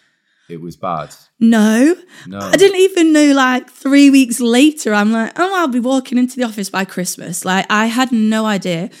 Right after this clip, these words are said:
Speaker 2: what a spinal cord injury was or the severity of it. But I do think that's what got me through, is my un-, naivety,
Speaker 1: Yeah.
Speaker 2: because I just had my head in the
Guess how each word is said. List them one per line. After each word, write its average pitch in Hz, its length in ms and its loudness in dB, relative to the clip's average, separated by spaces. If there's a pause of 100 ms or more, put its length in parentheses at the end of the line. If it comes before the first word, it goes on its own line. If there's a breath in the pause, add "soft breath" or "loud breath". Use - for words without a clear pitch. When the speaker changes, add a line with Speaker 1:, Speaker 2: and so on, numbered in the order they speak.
(180 loud breath)
Speaker 2:
what 202 180 -2
a 202 60 -4
spinal 196 420 -2
cord 180 240 -6
injury 185 240 -4
was 175 240 -4
or 170 140 -8
the 165 100 -6
severity 165 480 -10
of 143 80 -10
it. 151 180 -12 (240 loud breath)
But - 100 -8
I 226 100 -4
do 220 280 -2
think 208 220 -2
that's 185 240 -10
what 175 160 -10
got 180 180 -8
me 170 100 -4
through, 170 480 -8 (380 loud breath)
is 190 200 0
my 180 180 -4
un-, 175 240 -6
naivety, 170 720 -4
Speaker 1:
Yeah. - 60 -10
Speaker 2:
because 185 500 -4 (300 loud breath)
I 202 160 0
just 208 200 -6
had 196 140 -2
my 170 80 -4
head 196 240 -4
in 208 80 -2
the 208 60 -4